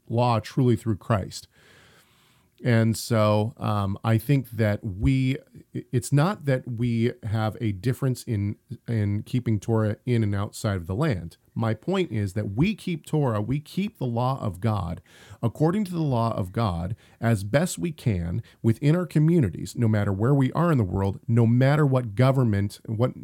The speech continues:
like, local government we live under. That's my point, is that the, the unbelieving pagan nation that we might live in,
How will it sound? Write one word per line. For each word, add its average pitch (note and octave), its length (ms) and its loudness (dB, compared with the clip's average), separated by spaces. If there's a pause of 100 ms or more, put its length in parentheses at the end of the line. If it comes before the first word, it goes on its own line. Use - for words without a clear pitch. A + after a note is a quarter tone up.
(120)
like, A2 340 -2
local B2 380 4
government A2 460 2
we G#2 80 2
live A#2+ 240 6
under. - 260 -8 (180)
That's C#3+ 460 -2
my G#2 140 0
point, F#2 340 -8 (720)
is C#3 200 4
that C3 200 0
the, B2 240 2 (360)
the A#2 440 2
unbelieving D#3 760 4
pagan C#3+ 460 4
nation B2+ 320 2
that A#2+ 80 -2
we A#2 120 2
might A2 220 2
live C3+ 280 6
in, B2+ 260 4